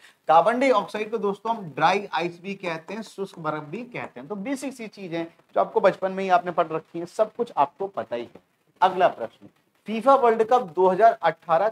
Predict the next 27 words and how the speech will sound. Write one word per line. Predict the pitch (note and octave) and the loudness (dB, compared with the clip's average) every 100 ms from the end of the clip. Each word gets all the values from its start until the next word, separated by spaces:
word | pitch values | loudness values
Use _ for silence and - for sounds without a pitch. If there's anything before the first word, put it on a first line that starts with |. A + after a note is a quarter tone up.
| - | -4
किस | C4 B3+ | -12 -10
देश | E3 B2+ F3 F3 E3 | -10 -4 -2 -4 -10
में | A#3 C#4 - | -16 -16 -4
हुआ | D3 A#2+ | -2 -2
था? | - G2 _ _ _ _ | -6 -14 _ _ _ _
फीफा | G#3+ G#3+ A#3 A#3 | -10 2 2 2
वर्ल्ड | D3+ E3+ F#3+ | 0 -2 -2
कप | F#3 F3+ F3+ _ | -8 -10 -10 _
दो | F#3+ | 0
हज़ार | F3+ C#3+ C#3+ D3 - | 0 -2 -4 -4 -6
अठारह | D3+ D3+ F#3+ F#3 D3 D3+ - _ _ _ - | -12 -6 0 2 2 -2 -4 _ _ _ -8
किस | B3+ A#3 | -6 -6
देश | D3+ D3+ - | -6 -8 -10
में | F3+ | -12
हुआ | D3 C#3 | -6 -6
था? | C#3+ | -6
सबसे | E3+ E3+ G#3+ | -8 -4 -2
पहला | G#3+ F#3 F3+ G#3 | 0 2 4 2
फीफा | G#3 G3 | 0 -4
वर्ल्ड | G3 G3 | -2 -2
कप | G3+ A3+ | -4 -6
उरुग्वे | F#3+ F3+ E3+ | -6 -6 -4
में | F#3 | -6
हुआ | D#3+ B2+ | -8 -12
था, | - | -14
ठीक | E3 | -8
है। | G3 | -6